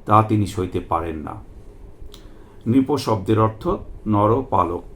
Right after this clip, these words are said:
যারা মুখে নৃপ বলে দাবি করে অথচ কার্যত ভয়ানক লোকপীড়ক, সেই সব দানব ভাবাপন্ন রাজাগণের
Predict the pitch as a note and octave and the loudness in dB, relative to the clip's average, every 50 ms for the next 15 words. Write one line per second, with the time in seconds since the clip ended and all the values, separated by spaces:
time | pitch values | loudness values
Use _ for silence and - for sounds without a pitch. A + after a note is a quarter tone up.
0 | - - - - - - - - - - - - - - - - - - G#2+ A#2+ | -20 -20 -20 -20 -20 -20 -20 -20 -20 -20 -20 -20 -20 -20 -20 -20 -10 -2 2 6
1 | B2 C3+ C#3+ D3 C#3+ C#3+ C#3+ C3 C3 C#3+ C#3+ C3+ A#2 G#2 G#2+ G#2+ G#2+ D3 D3 - | 6 8 8 8 6 6 4 0 2 2 2 4 4 4 4 2 2 0 -2 0
2 | C3 C#3 C3+ C3 A2+ F#2+ F#2 F#2 F#2+ F#2 A2+ A#2 - C#3 B2 A2 F#2 D#2 - - | 2 2 4 4 4 4 4 2 4 4 0 -2 -2 0 0 0 0 -2 -4 -12
3 | - - - - - - - C3 A2+ - D#3+ C#3 - - A#2 A#2 - A2+ A2+ A#2 | -18 -20 -20 -20 -14 -8 -4 -4 0 0 0 0 0 -2 -4 0 4 6 6 6
4 | A2 A2 C3 B2 A2+ - A2+ G#2+ - - F2+ G2+ A#2 A#2 A#2 A2+ G#2 F#2+ - - | 6 4 0 0 0 0 -4 -4 -4 -2 0 2 2 2 2 2 0 0 -2 -6
5 | - - - F#2+ G2 A2+ A#2 A2+ - E3+ E3 - D#3 C3+ A#2 G2 F2+ - - - | -18 -12 -6 0 2 2 2 2 2 0 0 2 2 2 2 2 0 -2 -8 -16
6 | - - - - - - - - - - - - - - - - - B2+ A#2+ B2+ | -20 -20 -20 -20 -20 -20 -20 -20 -20 -20 -20 -20 -20 -20 -14 -6 0 0 2 2
7 | A#2 A2 - A#2+ B2 A#2 A2 A2 - - G#2 A2+ C3+ C#3 A2 F#2+ F#2+ - G2 G#2 | 0 0 2 2 4 4 2 0 2 4 4 4 4 4 0 0 -2 -2 2 4
8 | G#2+ G#2+ G#2 G2 - G#2 G#2+ G#2+ G#2 G#2 G#2 G2+ G2 G2 G2 G2+ A2+ A#2 B2+ C3 | 4 4 4 2 2 2 2 2 4 2 2 2 4 2 2 4 2 2 2 4
9 | C3+ C#3 C#3 C#3+ D3 | 2 2 2 0 -2